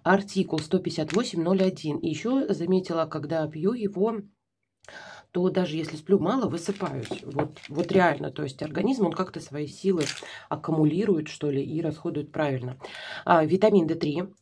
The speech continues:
Ещё решила баночку всё-таки выпить. Хотя недавно вот только закончила, потому что погода пока ещё пасмурная, часто бывает, дождливая.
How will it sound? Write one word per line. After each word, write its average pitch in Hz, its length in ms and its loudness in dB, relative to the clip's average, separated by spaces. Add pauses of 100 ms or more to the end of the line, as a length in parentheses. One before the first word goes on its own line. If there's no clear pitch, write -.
Ещё 175 240 -2
решила 156 380 -4
баночку 147 420 -2
всё-таки 143 420 -8
выпить. 156 480 -6
Хотя 156 300 -6
недавно 151 400 -4
вот 135 140 -6
только 151 240 -6
закончила, 156 580 -6
потому 151 260 -8
что - 140 -16
погода 151 340 -8
пока - 260 -8
ещё 135 200 -12
пасмурная, 202 520 -4
часто 208 300 -8
бывает, 175 280 -6
дождливая. 170 500 2